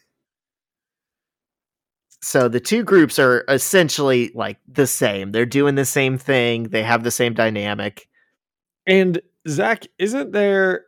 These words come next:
Speaker 2: a story, th-, like, a famous story about the X-Men going to the mall? Isn't that, like, a,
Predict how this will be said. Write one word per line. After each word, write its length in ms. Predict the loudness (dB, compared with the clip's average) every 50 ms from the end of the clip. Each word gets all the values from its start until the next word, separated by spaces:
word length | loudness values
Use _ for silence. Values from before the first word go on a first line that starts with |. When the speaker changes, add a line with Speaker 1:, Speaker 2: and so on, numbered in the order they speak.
| _ _ _
Speaker 2:
a 120 | -8 -6 -6
story, 1080 | -6 -8 -14 -14 -16 -16 -16 -8 -6 -2 0 0 0 2 0 0 0 -2 -4 -8 _ _ -16
th-, 100 | -16 -16 _ _ -2
like, 180 | -2 -2 -2
a 60 | -2 -6
famous 500 | -8 _ -4 -2 -2 -2 -4 -4 -6 -8
story 460 | -8 -6 -4 -2 0 0 2 2 0
about 240 | 2 0 0 0 -2
the 140 | -6 -6
X-Men 440 | -6 -6 -6 -8 -8 -8 -6 -6 -6 -4
going 320 | -4 -4 -4 -4 -6 -8
to 260 | -4 -4 -2 -2 -2 -6 _
the 100 | -8 -8
mall? 340 | -8 -6 -6 -4 -4 -4 -4 -6
Isn't 220 | -8 -8 -4 0
that, 140 | 0 2 4
like, 280 | 4 2 2 0 -6 -6
a, 200 | -4 -2 -2 -2